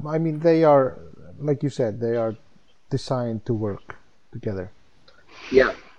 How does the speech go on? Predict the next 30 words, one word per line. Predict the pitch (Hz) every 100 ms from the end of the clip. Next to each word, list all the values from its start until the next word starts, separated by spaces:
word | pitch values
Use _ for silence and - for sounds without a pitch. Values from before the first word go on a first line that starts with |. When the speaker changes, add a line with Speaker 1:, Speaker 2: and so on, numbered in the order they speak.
| -
Speaker 2:
and | 113
I | 110
mean, | 117 113 104 -
Speaker 1:
With | 123
a | 117
Speaker 2:
I | 110
Speaker 1:
few | 113
Speaker 2:
think, | 113 127 120 - - - _ _ _ - _ - - _ _ - - - - - _ - _ - _ - -
I |
think | - 135 -
quite | - 139 -
possibly | - - 120 - 101 - 80
that | 85 90
Republic | 92 - - - 76 67 - - - - - - - - - _ - -
is | 95 87 - - _
the | - 92
sort | - 85
of | 78
widest | 85 92 104 117 92 -
faction | 87 82 - 85 80 -
with | 101 90 -
regards | 82 87 87 82 -
to | -
archetypes. | 82 87 - - - 76 - - - - - - - - - -
I | 139
mean, | 127
Speaker 1:
Mm-hmm. | 110
Speaker 2:
you |
can | - -
fly | 107 95 95